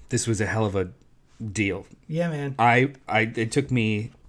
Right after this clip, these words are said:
Speaker 1: a long time to really just, like, sit and read this.
Speaker 2: Yeah.
Speaker 1: And I was, I didn't pause. I didn't put it down.
Speaker 2: Oh, I did. I started last night,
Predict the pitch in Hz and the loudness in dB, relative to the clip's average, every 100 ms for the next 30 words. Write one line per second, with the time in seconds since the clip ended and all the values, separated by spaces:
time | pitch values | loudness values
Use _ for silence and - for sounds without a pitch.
0 | - _ _ _ _ _ - 123 120 117 | -20 _ _ _ _ _ -4 0 2 2
1 | 131 117 110 120 131 - - - 120 104 | 2 0 0 0 -2 -8 -16 -4 -4 0
2 | 107 104 101 - 101 92 - 117 104 98 | -2 -2 -4 -4 -4 -2 -4 -4 -4 -4
3 | 95 107 135 - 151 165 165 - - 110 | -4 -4 -4 -6 -4 -2 -4 -6 -2 2
4 | 110 107 98 - - - _ - _ _ | 4 2 0 -4 -6 -10 _ -20 _ _
5 | _ _ _ _ _ - 120 143 120 - | _ _ _ _ _ -2 2 4 2 2
6 | 127 90 - - - - - 110 123 120 | 2 2 -2 -12 -12 -20 -4 2 4 2
7 | 117 123 110 101 110 95 90 - - 185 | 2 2 0 0 -2 -4 -8 -18 -4 2
8 | 185 185 170 139 - - 175 196 208 202 | 4 4 2 -2 -8 -2 0 4 4 6
9 | 190 180 185 165 147 - | 4 2 2 0 0 -4